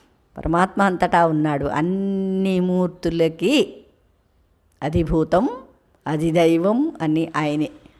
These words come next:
త్రయాణం దేవానాం కదా, అది సౌందర్య లహరి చదవండి, అర్థం చేసుకోండి. శివానంద లహరి చదవండి, అర్థం చేసుకోండి. ఆ, ఈ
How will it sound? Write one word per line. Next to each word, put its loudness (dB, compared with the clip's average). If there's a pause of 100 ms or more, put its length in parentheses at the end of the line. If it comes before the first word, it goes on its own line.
(720)
త్రయాణం 2 (280)
దేవానాం 2 (1080)
కదా, 2
అది -4 (160)
సౌందర్య 0
లహరి 0
చదవండి, 0 (140)
అర్థం 2
చేసుకోండి. 0 (520)
శివానంద 2
లహరి 0
చదవండి, -4
అర్థం 0
చేసుకోండి. -4 (540)
ఆ, 2 (140)
ఈ -2